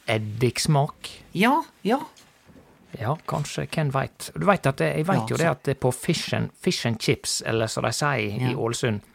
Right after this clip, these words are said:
Speaker 1: fish and.
Speaker 2: Ja.
Speaker 1: Fish and.
Speaker 2: Ja,
Speaker 1: Jeg gidder
Speaker 2: nettopp.
Speaker 1: ikke å si chips,
Speaker 2: Ja.
Speaker 1: men det er altså fish and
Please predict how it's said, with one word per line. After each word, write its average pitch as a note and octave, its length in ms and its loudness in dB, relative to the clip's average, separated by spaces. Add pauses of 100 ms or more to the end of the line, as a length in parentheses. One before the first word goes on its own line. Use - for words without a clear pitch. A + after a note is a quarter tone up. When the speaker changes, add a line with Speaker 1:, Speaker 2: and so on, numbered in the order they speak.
(100)
Speaker 1:
fish - 320 2
and. G#2+ 480 2 (1000)
Speaker 2:
Ja. D#3 120 2
Speaker 1:
Fish C#3+ 160 6
and. F#2 340 0
Speaker 2:
Ja, D#3+ 140 2
Speaker 1:
Jeg G#2+ 140 6
gidder C#3 160 6
Speaker 2:
nettopp. - 20 -16
Speaker 1:
ikke - 140 -4
å - 20 -4
si G#2 120 2 (120)
chips, C#3+ 300 2
Speaker 2:
Ja. C#3 60 -6
Speaker 1:
men A2 120 0
det A2 160 -2
er A#2 140 2
altså A2 260 -2
fish - 400 -4 (220)
and G#2 520 0